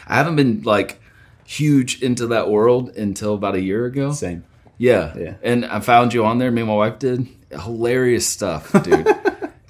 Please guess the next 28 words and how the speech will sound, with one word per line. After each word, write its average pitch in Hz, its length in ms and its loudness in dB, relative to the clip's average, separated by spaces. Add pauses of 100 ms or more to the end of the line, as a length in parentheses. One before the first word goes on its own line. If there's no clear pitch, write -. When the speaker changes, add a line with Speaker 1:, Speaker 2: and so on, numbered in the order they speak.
(280)
Speaker 1:
And, 95 280 -2
uh, 87 280 -2 (360)
w-, 113 200 -12
I 117 60 0
wanna 127 200 2
talk 120 200 2
about, 101 440 0
you 110 260 -6
know, 95 120 0
that 107 340 0
and 101 200 -4
plus 101 240 -6
your 87 80 -8
podcast 95 680 -6
and 85 160 -4
Speaker 2:
Yeah, 98 180 -4
Speaker 1:
drumming. 98 240 -2
Speaker 2:
man. 120 60 0
Speaker 1:
You 143 60 -6
got 170 160 -8
a - 20 -12
lot 131 120 -4
of - 80 -6
stuff - 240 -4
going 92 220 -4
on, 87 180 -2
Speaker 2:
Yeah. 95 60 -4
Speaker 1:
but 98 220 -4